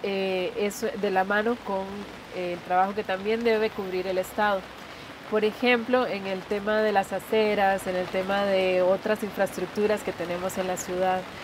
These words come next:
eh, que son preocupantes el estado en el que se encuentran, yo creería que ahí hay una responsabilidad del Estado y las instituciones que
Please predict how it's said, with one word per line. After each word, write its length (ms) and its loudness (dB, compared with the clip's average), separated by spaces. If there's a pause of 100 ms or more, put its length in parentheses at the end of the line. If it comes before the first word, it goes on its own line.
(400)
eh, 480 0
que 80 -2
son 160 -4
preocupantes 800 0
el 100 0
estado 380 0
en 60 -4
el 80 -4
que 120 -4
se 140 -6
encuentran, 680 -2 (320)
yo 140 0
creería 460 4
que 100 -2
ahí 160 2
hay 220 4
una 200 0
responsabilidad 920 0
del 840 -2
Estado 400 2
y 60 0
las 140 -4
instituciones 680 -4
que 180 -6